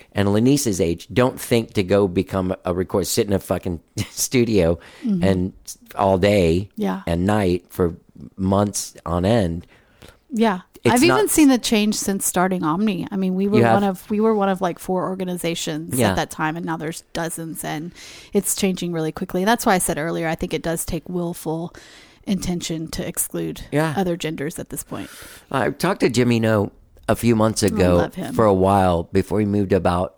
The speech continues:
Speaker 1: ab-, about that, that project and about having, like, focusing on women
Speaker 2: Yeah, 'cause
Speaker 1: in
Speaker 2: he's
Speaker 1: that
Speaker 2: got Project Traction.
Speaker 1: He did.
Speaker 2: Mm-hmm.
Speaker 1: Not anymore.
Speaker 2: Oh, he didn't? I thought he was
Speaker 1: He
Speaker 2: keeping it
Speaker 1: moved.
Speaker 2: going. I, no, no, no. He moved, but he just reopened Public Hi-Fi. It
Speaker 1: He
Speaker 2: has
Speaker 1: did?
Speaker 2: a new location. Yep.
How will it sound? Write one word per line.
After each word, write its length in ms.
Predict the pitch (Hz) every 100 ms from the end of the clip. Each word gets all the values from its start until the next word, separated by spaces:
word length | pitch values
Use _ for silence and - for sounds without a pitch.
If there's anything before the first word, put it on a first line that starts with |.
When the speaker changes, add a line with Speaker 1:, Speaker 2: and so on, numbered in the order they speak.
| -
Speaker 1:
ab-, 280 | 98 95 -
about 460 | 104 98 107 - 101
that, 320 | 101 - -
that 240 | 98 - -
project 400 | 101 98 87 92
and 140 | 92
about 320 | 90 85 - _ -
having, 380 | 92 90 92 87
like, 220 | 87 85
focusing 540 | - 101 95 - 98 87
on 160 | 87
women 400 | 87 90 87 78 - - - -
Speaker 2:
Yeah, 240 | 214 208
'cause 140 | 196 185
Speaker 1:
in 40 |
Speaker 2:
he's 80 | 196
Speaker 1:
that 60 | 170
Speaker 2:
got 180 | 185 -
Project 340 | 196 185 -
Traction. 540 | - 196 - - 208 - _ _
Speaker 1:
He 120 | -
did. 260 | 110 127 78 - 220
Speaker 2:
Mm-hmm. 280 | 202 196
Speaker 1:
Not 80 | 95
anymore. 300 | 87 80 73 - _ _ _ _ -
Speaker 2:
Oh, 120 | 220
he 100 | 233
didn't? 300 | 220 226 - -
I 80 | 240
thought 120 | 294
he 40 |
was 100 | 285
Speaker 1:
He 60 | -
Speaker 2:
keeping 180 | 214 240
it 40 |
Speaker 1:
moved. 60 | 285
Speaker 2:
going. 260 | 294 196 - - -
I, 60 |
no, 160 | 254 277
no, 80 | 262
no. 180 | 247 196 - -
He 160 | 269 262
moved, 500 | 269 285 220 - 214
but 140 | 214
he 100 | 226
just 300 | 240 226 -
reopened 380 | 233 220 233 220
Public 280 | 220 247 -
Hi-Fi. 380 | 202 202 170 185
It 40 |
Speaker 1:
He 40 | 220
Speaker 2:
has 60 |
Speaker 1:
did? 100 | 233 190
Speaker 2:
a 40 |
new 80 | 208
location. 520 | 208 214 185 - 202
Yep. 180 | 214